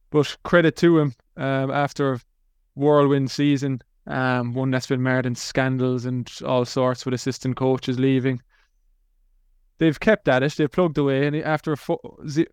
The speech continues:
oh and four start, the, the Bears have gone five and four in their last nine games. And the players seem to like him. A lot of them speak highly of him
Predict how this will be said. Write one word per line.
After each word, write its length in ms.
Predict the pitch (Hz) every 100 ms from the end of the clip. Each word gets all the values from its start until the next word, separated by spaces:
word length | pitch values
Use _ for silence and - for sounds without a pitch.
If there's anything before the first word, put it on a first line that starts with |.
| -
oh 200 | 165 165
and 100 | 143
four 240 | 151 143
start, 680 | - - 147 135 135 - -
the, 240 | - 135 131
the 80 | 127
Bears 240 | 135 135
have 80 | 123
gone 160 | 135 131
five 320 | - 139 127
and 140 | 131
four 400 | - 135 127 117 - _ _ -
in 100 | 135
their 120 | 127
last 320 | 127 127 123 135
nine 200 | 131 127
games. 460 | 127 123 117 - _ _ _ _ _ _ _ _ _ -
And 520 | 127 123 127 123 127
the 60 | -
players 380 | - 160 180 -
seem 180 | 165
to 100 | 147
like 260 | 135 147 -
him. 160 | 151 131
A 60 | 135
lot 140 | 143
of 60 | 135
them 120 | 131
speak 300 | - 143 131
highly 220 | 135 135
of 100 | 127
him 220 | 135 123